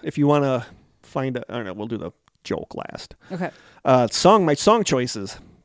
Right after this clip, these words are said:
Speaker 1: This first one kind of has a story with it. Um,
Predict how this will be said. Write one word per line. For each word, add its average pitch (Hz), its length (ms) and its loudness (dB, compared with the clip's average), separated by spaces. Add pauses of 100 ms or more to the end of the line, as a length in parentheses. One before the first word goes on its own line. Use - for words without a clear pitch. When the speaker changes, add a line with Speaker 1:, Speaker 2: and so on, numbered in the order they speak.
Speaker 1:
This - 180 -4
first - 360 -2
one 190 160 2
kind 165 280 -2
of 160 60 2
has 160 160 2
a 143 60 -2
story 156 600 2
with 156 200 2
it. 196 180 -2 (1200)
Um, 135 460 6